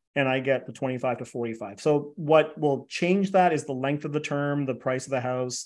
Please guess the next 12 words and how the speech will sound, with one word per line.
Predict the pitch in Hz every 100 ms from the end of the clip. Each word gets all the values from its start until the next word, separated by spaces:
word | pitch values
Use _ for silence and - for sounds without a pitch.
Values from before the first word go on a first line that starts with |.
| -
things | 135
like | 139 127
that, | 135 139 - _ -
interest | 165 180 180
rates. | 185 240 -
So | 151 147
I | 185
take | 180 196
the | 160
interest | 147 151 143
rate | 113 120
risk | 113 - -